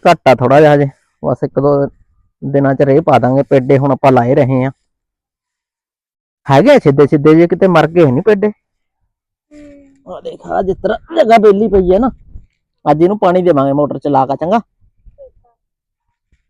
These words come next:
Speaker 1: ਇਹਨੂੰ ਪਾਣੀ ਦੇਗਾ ਨਾ ਪਰਲੇ ਉਸ ਪਰ, ਮਿੱਟੀ ਸੁਟਾ ਕੇ ਸਾਰੇ ਪਰ, ਸਾਰੇ ਪਰ ਆਪਾਂ ਜੀਰੀ ਲੱਗਦੀ ਕਰ ਦਾਂਗੇ, ਠੀਕ ਆ।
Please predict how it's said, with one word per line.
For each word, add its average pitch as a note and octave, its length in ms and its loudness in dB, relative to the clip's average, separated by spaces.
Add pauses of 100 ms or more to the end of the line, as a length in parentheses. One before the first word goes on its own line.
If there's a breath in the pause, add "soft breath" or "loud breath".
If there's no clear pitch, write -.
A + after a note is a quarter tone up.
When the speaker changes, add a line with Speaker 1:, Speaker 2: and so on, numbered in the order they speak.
(400)
Speaker 1:
ਇਹਨੂੰ E3+ 120 -14
ਪਾਣੀ D#3 320 -4
ਦੇਗਾ D#3+ 320 0
ਨਾ F#3+ 80 0
ਪਰਲੇ D#3 360 0
ਉਸ D3 120 -2
ਪਰ, D#3+ 160 0
ਮਿੱਟੀ E3 280 -2
ਸੁਟਾ F#3 340 -2
ਕੇ D#3+ 100 -2
ਸਾਰੇ D#3 280 0
ਪਰ, D3 220 -2 (560)
ਸਾਰੇ D#3+ 180 2
ਪਰ G3 120 -2
ਆਪਾਂ F#3 200 0
ਜੀਰੀ D#3+ 220 2
ਲੱਗਦੀ C#3+ 320 -2
ਕਰ C#3 180 -4
ਦਾਂਗੇ, A2+ 260 -12
ਠੀਕ F3 200 -8
ਆ। A3 40 -2